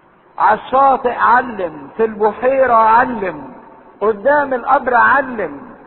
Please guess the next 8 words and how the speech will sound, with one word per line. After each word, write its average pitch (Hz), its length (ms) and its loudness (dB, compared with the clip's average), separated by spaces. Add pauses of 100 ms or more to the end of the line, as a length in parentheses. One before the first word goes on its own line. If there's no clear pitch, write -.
(320)
في 262 100 0
الهيكل 254 640 -2
علم، 233 580 0
في 226 60 -2
المجامع 240 680 0 (220)
علم، 190 520 -6 (1160)
الصبح 208 580 0
علم، 214 640 2